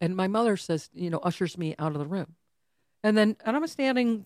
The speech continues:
literally, she's in the, like, hallway or kitchen, whatever, and I'm in the living room. And I, and I'm watching her. And she says, "I'm sorry, she's not here." I thought, "Oh,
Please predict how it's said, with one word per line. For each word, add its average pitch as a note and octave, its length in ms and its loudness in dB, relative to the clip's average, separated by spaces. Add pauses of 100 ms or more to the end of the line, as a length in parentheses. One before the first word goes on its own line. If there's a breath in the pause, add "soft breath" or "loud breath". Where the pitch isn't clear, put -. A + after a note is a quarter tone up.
literally, G3+ 400 2
she's G3 360 -6
in F#3 120 0
the, E3+ 240 0
like, C#3 140 -6
hallway D3 320 -2
or C#3 40 -6
kitchen, C#3 380 -8
whatever, G3 380 -4
and E3 100 -4
I'm E3 160 -6
in D3+ 80 -12
the D3 80 -10
living C#3+ 220 -6
room. B2+ 200 -8
And G#3 120 -4
I, C4 240 -4
and C4 100 -6
I'm D4+ 80 -4
watching F#4 360 -8
her. F2 120 -20 (480)
And G#3 100 0
she C4+ 200 -4
says, F3+ 560 0 (360)
"I'm A3 100 -4
sorry, D#3+ 260 2
she's E3 240 -6
not F3 160 -6
here." F3 340 -6 (380)
I E3+ 80 2
thought, D#3 320 0
"Oh, A3+ 920 -12